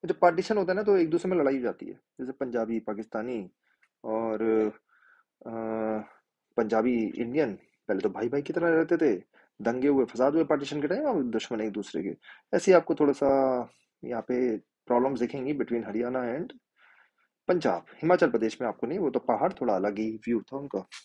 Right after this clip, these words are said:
अलग ही है। While the rest of the country was reorganized on linguistic lines in nineteen fifties,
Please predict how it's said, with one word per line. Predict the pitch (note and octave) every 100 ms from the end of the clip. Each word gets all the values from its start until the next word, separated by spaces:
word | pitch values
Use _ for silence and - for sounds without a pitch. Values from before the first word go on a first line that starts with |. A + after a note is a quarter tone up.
| _ -
अलग | A#2+ A#2
ही | A#2
है। | B2
While | A#2+ - _ _ _ _ - G3+
the | G#3
rest | G#3 G#3
of | F#3+
the | -
country | F3+ D#3 E3+
was | D#3+ B2
reorganized | D3+ D3+ D3 D3 D3
on |
linguistic | C3 C3 C3+ C#3+ - _ E3+ D3
lines | C3 C#3 C3+
in | C#3+ B2+
nineteen | A#2 C3+ C#3
fifties, | - C#3+ A#2+